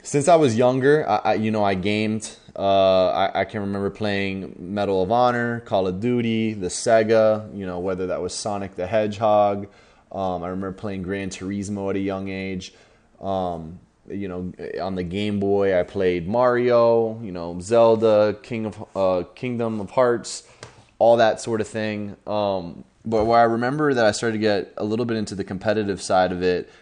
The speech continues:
or where I saw it spark, was Call of Duty Modern Warfare two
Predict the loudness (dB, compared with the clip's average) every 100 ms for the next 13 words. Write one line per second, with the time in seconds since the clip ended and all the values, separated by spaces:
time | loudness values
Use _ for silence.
0 | _ -6 -4 0 2 0 0 -2 -2 -4
1 | -8 -2 2 2 0 -6 _ _ -20 _
2 | -6 0 0 0 -2 2 2 2 0 0
3 | 0 0 0 -4 -2 -2 -4 -6 -4 0
4 | 0 -2